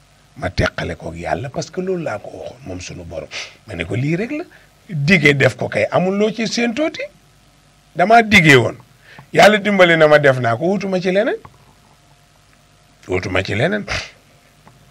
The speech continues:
Mu ne ma xaalis bu bëri bi ne, ma ne ko kooku bëriwul. Man, euh, musuma def, musuma def fàttale ko ko, Pape. Defal nit nii rek pare sama xel na ca mosul am.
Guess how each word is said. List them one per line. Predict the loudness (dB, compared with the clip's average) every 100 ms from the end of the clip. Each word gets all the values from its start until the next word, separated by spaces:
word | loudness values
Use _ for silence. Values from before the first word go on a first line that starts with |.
| -4
Mu | 2
ne | 4
ma | 4 2
xaalis | 2 0 -2
bu | -8 -8
bëri | -8
bi | -10 -14
ne, | -14
ma | -12
ne | -12
ko | -12 -10
kooku | -10 -8
bëriwul. | -8 -6 -8 -10 -14 -20 _ _ _ _ _ _ _ _ _ _ _ _ -20 -8
Man, | 2 4 6 2 -2 -14 _ -14
euh, | -6 -2 -2 -2
musuma | -2 0 0 -4 -6 -6
def, | -6 -4 -4 -6 -20 _ _ _ _ _ -14
musuma | -8 -8 -8 -10 -8 -10
def | -10 -12 -12 -20 _ _ _ _
fàttale | -8 -8 -8 -12 -12
ko | -16 -20
ko, | -20
Pape. | -20 -20 _ _ _ _ _ -18 -14 -14 -16 -18 _ _ -20 -20 -14 -10
Defal | -4 -2 0
nit | 0 -2
nii | 0 0
rek | -2 -4
pare | -4 -2
sama | -2 0
xel | 0 0
na | -2
ca | -4 -6
mosul | -8 -8 -8
am. | -10